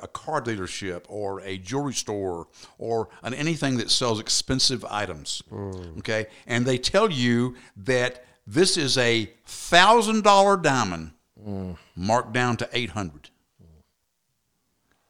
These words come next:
Speaker 1: Guess what that's using?
Speaker 2: They're anchoring you to the
Speaker 1: They're
Speaker 2: thousand.
Speaker 1: anchoring you to the thousand.
Speaker 2: Mm-hmm.
Speaker 1: That makes the eight hundred sound like a really good
Speaker 2: It
Speaker 1: deal.
Speaker 2: does, yes. It's using
Speaker 3: Well,
Speaker 2: sales all the time.
Speaker 3: Right, but they're also anchoring me to a super nice showroom,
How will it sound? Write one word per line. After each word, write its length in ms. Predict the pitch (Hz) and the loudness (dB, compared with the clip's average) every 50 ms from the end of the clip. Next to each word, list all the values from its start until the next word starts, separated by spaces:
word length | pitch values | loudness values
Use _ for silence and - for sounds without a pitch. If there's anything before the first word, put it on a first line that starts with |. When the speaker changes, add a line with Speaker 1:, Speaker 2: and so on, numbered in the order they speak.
| _ _ _ | _ _ _
Speaker 1:
Guess 200 | - 107 107 - | -10 -10 -8 -8
what 120 | 120 107 | -10 -8
that's 220 | - 110 98 - - | -8 -6 -6 -4 -4
using? 280 | 123 123 113 90 73 - _ - _ _ _ _ - - _ _ - | -4 -4 -4 -6 -12 -14 _ -20 _ _ _ _ -20 -20 _ _ -6
Speaker 2:
They're 180 | 123 127 131 147 | -4 -2 4 6
anchoring 360 | 156 175 175 165 151 135 131 | 6 6 6 6 2 2 4
you 120 | 131 127 120 | 2 0 0
to 100 | - 135 | 0 0
the 60 | 113 104 | -2 0
Speaker 1:
They're 20 | |
Speaker 2:
thousand. 460 | - - 139 135 131 131 127 - - | 0 4 6 6 6 6 4 2 4
Speaker 1:
anchoring 280 | 165 185 185 - 170 156 | 4 4 6 6 6 8
you 100 | 151 147 | 8 6
to 120 | - 160 | 6 4
the 120 | 143 143 135 | 2 2 2
thousand. 500 | - 139 131 123 120 101 82 78 71 - - - | 4 4 4 6 4 2 0 -6 -10 -14 -14 -12
Speaker 2:
Mm-hmm. 300 | 110 92 90 90 92 90 85 _ | -10 -10 -8 -8 -8 -10 -10 _
Speaker 1:
That 160 | 127 135 139 | -4 -4 2
makes 260 | 139 147 147 135 - | 2 2 2 2 0
the 120 | - 143 - - 165 | -2 -2 -2 2 2
eight 140 | 180 175 - | 2 2 4
hundred 340 | - 175 160 127 120 110 | 4 4 4 4 2 2
sound 260 | - - - 127 120 120 | 2 0 0 0 -2 -2
like 160 | 113 104 - | -4 -4 -4
a 80 | 98 | -8
really 420 | 90 87 92 101 113 131 127 131 127 | -8 -8 -8 -6 -4 -2 -2 -2 -4
good 180 | 117 123 123 | -4 -4 -6
Speaker 2:
It 60 | 123 117 | 0 2
Speaker 1:
deal. 140 | 156 214 | 4 4
Speaker 2:
does, 160 | 240 160 117 127 | 4 4 2 2
yes. 220 | 185 185 151 - | 2 2 2 0
It's 140 | 151 127 - | -4 -6 -4
using 220 | 165 165 147 147 | -4 -2 -2 0
Speaker 3:
Well, 80 | 127 123 | 2 4
Speaker 2:
sales 280 | 131 139 143 143 143 | 6 8 10 10 10
all 140 | 139 135 135 117 | 8 6 4 2
the 120 | - 151 | 2 2
time. 280 | 170 202 147 95 90 87 _ - | 2 2 0 -2 -6 -10 _ -4
Speaker 3:
Right, 380 | 131 139 151 156 160 165 - 127 | 2 6 8 8 8 8 6 2
but 140 | 156 151 | -2 0
they're 160 | - 151 139 151 | 4 8 10 10
also 580 | 170 - - - - 190 156 147 139 135 131 - - | 10 10 8 6 6 6 8 8 8 6 4 2 2
anchoring 480 | 156 170 180 185 - 175 151 139 135 | 2 2 2 2 0 0 0 2 2
me 160 | 131 135 135 131 | 0 0 0 -2
to 160 | - - 120 | -2 -2 -2
a 60 | 101 | -2
super 300 | - - - 135 - 151 | -2 -4 -8 -6 -6 -6
nice 180 | 147 151 120 - | -6 -6 -6 -6
showroom, 560 | - - - 113 104 101 98 95 101 110 143 | -8 -6 -4 -4 -2 -2 -2 -2 -4 -6 -8